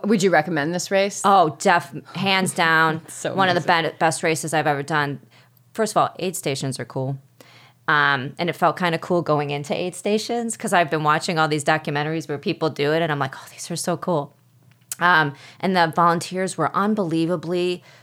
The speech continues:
Speaker 2: like, helpful and wanting to fill your water bot-, like, you didn't have to do anything. Um, and Sid being there at the end, giving you a high five, and all the people still there cheering for you, even though it's, like,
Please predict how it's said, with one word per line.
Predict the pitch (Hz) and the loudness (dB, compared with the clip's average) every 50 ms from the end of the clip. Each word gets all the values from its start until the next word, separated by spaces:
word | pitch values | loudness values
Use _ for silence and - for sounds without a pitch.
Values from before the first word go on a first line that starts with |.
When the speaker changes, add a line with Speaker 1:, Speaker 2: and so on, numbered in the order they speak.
| _ - | _ -4
Speaker 2:
like, | 175 165 151 147 139 143 - _ _ _ _ _ _ _ _ _ _ _ _ _ _ - | 0 0 0 0 0 -4 -8 _ _ _ _ _ _ _ _ _ _ _ _ _ _ -10
helpful | - - - - 208 226 226 226 - - - 208 185 160 151 151 151 | -8 -8 -2 0 2 2 2 2 -2 -4 0 2 2 4 4 2 2
and | 147 147 151 | 0 -2 0
wanting | 170 180 190 202 208 | 0 0 2 2 0
to | 196 190 | 0 -2
fill | - - - 202 196 190 | -2 -2 -2 0 0 0
your | 175 175 165 | 0 -2 -2
water | 151 175 185 196 196 196 202 190 | 0 2 4 4 4 4 4 4
bot-, | 185 175 - - | 2 2 0 0
like, | 175 175 - - | -2 -4 -2 -2
you | 226 | -2
didn't | 220 233 247 233 233 | 0 0 0 0 0
have | 214 214 - 220 | 0 0 0 0
to | - 180 | -2 -4
do | 160 143 139 - 165 196 226 240 | -4 -4 -2 -2 0 2 2 2
anything. | 185 139 120 117 - - 127 104 87 73 76 - - - _ _ _ - - - _ _ _ - | 0 0 -2 -6 -8 -6 -6 -4 -4 -6 -8 -10 -14 -18 _ _ _ -20 -20 -20 _ _ _ 0
Um, | 170 170 160 160 156 - | 2 4 2 2 0 -2
and | - 170 165 147 - - | -4 -4 -4 -6 -6 -6
Sid | - - - 208 208 208 202 185 170 | -6 -2 0 2 2 2 2 0 0
being | 208 208 202 202 190 | 0 2 2 2 2
there | 185 185 180 | 2 2 2
at | 175 175 - | 0 0 0
the | 160 - - | -2 -2 0
end, | 160 170 180 180 180 180 180 175 170 | 0 0 2 2 2 0 0 -2 -4
giving | 180 165 165 | -4 -4 -2
you | 160 147 | -2 0
a | 147 | -2
high | 143 160 185 190 185 185 | -2 -2 0 0 0 0
five, | 180 - - 185 175 175 180 180 185 185 185 190 190 185 165 160 | 0 0 0 2 4 4 4 4 4 2 2 2 2 0 0 0
and | 147 139 143 151 151 - - - - - - - | -2 -2 -2 -6 -8 -12 -16 -20 -20 -10 -2 2
all | 190 226 | 2 4
the | 220 220 | 4 2
people | 220 - 226 220 220 208 | 0 0 -4 -4 -2 -2
still | - - - - 190 190 196 | -2 -2 -2 0 2 2 2
there | 165 170 170 170 160 | 2 2 2 2 2
cheering | - - - 170 156 160 175 190 | 0 -4 -2 -2 0 0 -2 -2
for | 190 - 226 | -4 -4 -4
you, | 226 220 226 233 233 233 226 - | -2 0 2 2 2 2 2 0
even | - 196 185 190 185 | 0 -2 -2 -2 0
though | 180 175 | 0 0
it's, | - - - | -2 -2 -2
like, | 170 160 - | -4 -4 -4